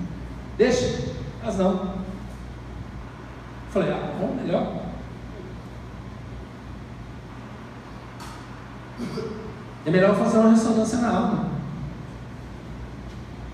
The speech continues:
Pra que eu seja curado. Não há como, ah, nenhum preso prospera nesse país.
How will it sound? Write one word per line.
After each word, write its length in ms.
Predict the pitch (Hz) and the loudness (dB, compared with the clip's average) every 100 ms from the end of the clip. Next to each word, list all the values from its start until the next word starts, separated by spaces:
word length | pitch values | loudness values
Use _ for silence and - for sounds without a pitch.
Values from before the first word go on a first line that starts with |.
| - - - - - - - - - - - - | -10 -12 -12 -12 -12 -12 -12 -12 -12 -12 -10 2
Pra 120 | 151 | 4
que 80 | 160 | 6
eu 60 | |
seja 280 | 160 160 - 180 | 6 6 4 6
curado. 540 | 170 143 - - - - - - - - - - - - - - - - - - - - - - - - - - - - - - - - - - 62 - - - - - - - - | 8 8 6 2 0 -2 -4 -6 -8 -8 -10 -10 -10 -10 -10 -10 -10 -10 -10 -10 -12 -12 -12 -12 -12 -12 -12 -12 -12 -10 -10 -12 -12 -12 -12 -12 -12 -12 -12 -12 -12 -12 -12 -4 6
Não 180 | 233 247 | 8 8
há 60 | |
como, 500 | 254 247 - - - - - - - - - | 6 6 4 4 0 -4 -6 -8 -10 -10 2
ah, 260 | 165 160 160 | 6 6 8
nenhum 300 | 226 320 - | 8 8 8
preso 440 | 220 254 226 160 151 147 - - - - - - - - | 6 6 4 2 2 0 -4 -6 -8 -8 -10 -12 -6 6
prospera 480 | 208 202 202 196 185 | 8 8 6 6 6
nesse 220 | 180 - | 6 6
país. 200 | 185 | 4